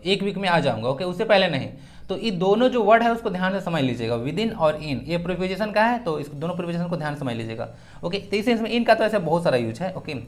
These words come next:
मतलब एक यूज़ में within और in में difference बताया आपको, ओके। तो along का यूज़ यहाँ पे सुपरफ्लुअस में था, यानी कि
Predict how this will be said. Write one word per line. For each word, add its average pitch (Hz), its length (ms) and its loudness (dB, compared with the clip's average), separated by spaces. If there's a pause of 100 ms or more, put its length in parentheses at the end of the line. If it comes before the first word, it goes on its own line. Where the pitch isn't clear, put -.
(260)
मतलब 117 260 -6
एक 208 240 -2
यूज़ 202 140 -2
में 190 120 0
within 180 320 0
और 214 120 4
in 196 120 -4
में 202 180 -2
difference 170 320 -2
बताया 113 280 -2
आपको, 113 260 -8 (420)
ओके। 220 160 0
तो 208 100 -2
along 190 300 0
का 208 60 6
यूज़ 202 180 2
यहाँ 190 140 2
पे 190 120 -2
सुपरफ्लुअस 202 540 -2
में 190 140 0
था, 214 160 6
यानी 170 220 2
कि 196 220 -4